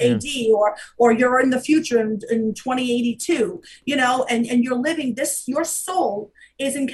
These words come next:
Speaker 2: inhabiting all of these physical beings, all these physical bodies, and all these different lifetimes, and all these different time, you know, linear times at the very same time. So it's like you starring in a movie. Just think about you on a screen, and you're starring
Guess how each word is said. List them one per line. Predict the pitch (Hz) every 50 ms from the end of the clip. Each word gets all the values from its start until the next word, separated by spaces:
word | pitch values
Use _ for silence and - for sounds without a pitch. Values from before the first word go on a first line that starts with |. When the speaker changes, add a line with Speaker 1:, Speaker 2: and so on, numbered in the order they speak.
| - -
Speaker 2:
inhabiting | - 262 254 254 - - - - 294 262 247 240 -
all | 269 277 285 339
of | 330 254
these | 277 277 247 -
physical | - 285 277 240 - - 254 240 214
beings, | 269 269 302 277 220 208 226
all | 240 262 285
these | 302 254 -
physical | - 277 269 269 269 247 240
bodies, | - 262 269 - 247 214
and | 214 220
all | 233 247 285 302
these | 294 269 240 -
different | - 269 - 247 226 233
lifetimes, | 226 247 247 - - 226 220 214 208
and | 208 202
all | 214 233 254 277 285 294
these | 294 277 262
different | - - - 269 269 247 240 - -
time, | - 139 143 269 262 254 247 - - - - - - - - _ -
you | - 277
know, | 262 240 226 226 226 226
linear | 240 240 277 285 302 277 254 240
times | - - 320 330 330 285 220 208 208 202 -
at | - 233 233
the | 240 214
very | 254 262 269 269
same | 240 - - 233 233 226
time. | 226 - - 320 302 233 208
So | 196 - 269 262
it's | 254 -
like | 285 269 220 202
you | 240 311 339
starring | - - - 302 285 294 294 285
in | 277 262
a | 254
movie. | 254 262 277 277 226 202 175 165 202 254 - - - - - - - -
Just | 240 233
think | 262 269 269
about | 240 254 233 233 214
you | 220 247 226 214 208
on | 226 240
a |
screen, | 240 - - - 233 208 185 180 208 240 - _ - - - - -
and | 240 240 247
you're | 277 277
starring | - - - - - 302 302 330 359 349 311 247 226 220 214 220 254 269